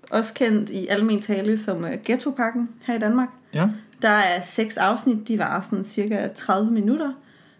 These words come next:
Speaker 1: Øh, og den kigger simpelthen på, hvordan både, altså sådan, hele fænomenet omkring en ghettoliste, og hvordan parallelsamfund-,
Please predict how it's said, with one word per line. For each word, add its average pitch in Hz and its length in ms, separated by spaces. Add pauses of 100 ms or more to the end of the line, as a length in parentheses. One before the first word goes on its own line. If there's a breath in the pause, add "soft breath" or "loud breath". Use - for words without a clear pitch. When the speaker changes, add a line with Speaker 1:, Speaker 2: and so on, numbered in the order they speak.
(100)
Speaker 1:
Øh, 220 300
og 220 60
den 269 140
kigger 277 220
simpelthen 220 340
på, 226 140
hvordan 202 420
både, 208 440
altså 208 220
sådan, 190 380 (180)
hele 233 300
fænomenet 208 500
omkring 185 360
en 185 220
ghettoliste, 208 800
og 190 100
hvordan 190 340
parallelsamfund-, 196 1040